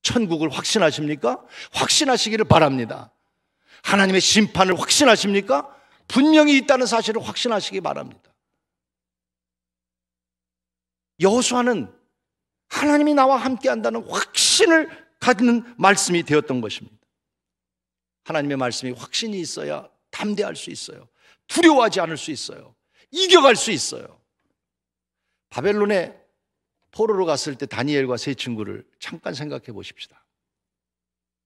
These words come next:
느부갓네살 왕이 금상을 만들어 놓고 절하지 않으면 모두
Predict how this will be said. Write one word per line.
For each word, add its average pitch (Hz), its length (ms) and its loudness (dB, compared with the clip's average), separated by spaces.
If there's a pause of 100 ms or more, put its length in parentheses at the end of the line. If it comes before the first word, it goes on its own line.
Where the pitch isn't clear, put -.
(260)
느부갓네살 196 560 -2
왕이 175 300 -4
금상을 170 500 -6
만들어 147 340 -6
놓고 127 480 -12 (120)
절하지 156 440 -2
않으면 139 440 -8 (880)
모두 165 680 -6